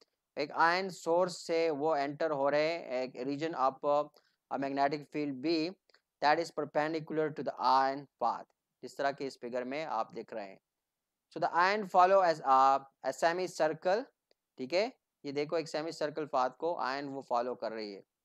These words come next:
A semicircle and strike the detector plate X, ठीक है, ये जो X है, यहाँ से यहाँ तक जो डिस्टेंस है, ये क्या, this is basically the detector plates, ठीक है। आयन यहाँ से एंटर हो रही है,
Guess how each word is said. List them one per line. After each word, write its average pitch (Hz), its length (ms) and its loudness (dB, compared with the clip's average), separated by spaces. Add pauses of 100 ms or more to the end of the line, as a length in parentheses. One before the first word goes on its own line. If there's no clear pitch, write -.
(1600)
A 143 40 -2
semicircle 175 640 0
and 156 240 -4
strike 170 340 6
the 156 60 -2
detector 156 580 0
plate 156 440 0 (260)
X, 135 180 0 (800)
ठीक 123 140 -10
है, 196 240 -2 (280)
ये 160 220 -2
जो 170 140 -2
X 151 360 -2
है, 156 300 -2
यहाँ 135 340 -2
से 147 220 -4
यहाँ 131 340 -4
तक 135 80 -6
जो 131 140 -6
डिस्टेंस 120 480 -10
है, 160 200 -6 (420)
ये 135 80 -4
क्या, 143 200 2
this 143 240 -6
is 147 100 -8
basically 127 460 -6
the 131 100 -6
detector 117 480 -8 (120)
plates, 85 240 -12 (400)
ठीक 117 140 -10
है। 180 160 -6 (400)
आयन 170 320 4
यहाँ 151 320 0
से 160 160 -4
एंटर 143 340 -2
हो 151 180 0
रही 170 200 0
है, 208 200 -2